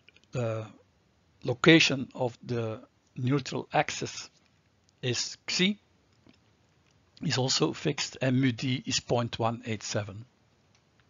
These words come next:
Then we have the general formula of the reduced bending moment. If we just take out the D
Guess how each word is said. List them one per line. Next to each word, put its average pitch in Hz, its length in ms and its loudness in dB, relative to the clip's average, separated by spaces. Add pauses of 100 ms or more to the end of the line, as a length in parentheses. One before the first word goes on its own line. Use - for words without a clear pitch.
(1040)
Then 147 220 8
we 139 120 4
have 127 300 6
the 123 260 -2 (180)
general 143 360 2
formula 135 600 2 (100)
of 127 300 -2
the 117 280 -4 (200)
reduced 127 460 -6
bending 160 320 2
moment. 175 480 2 (320)
If 127 220 -6
we 123 120 -2
just 135 500 0 (1400)
take 139 260 2
out 127 260 4
the 120 80 -4
D 127 360 -4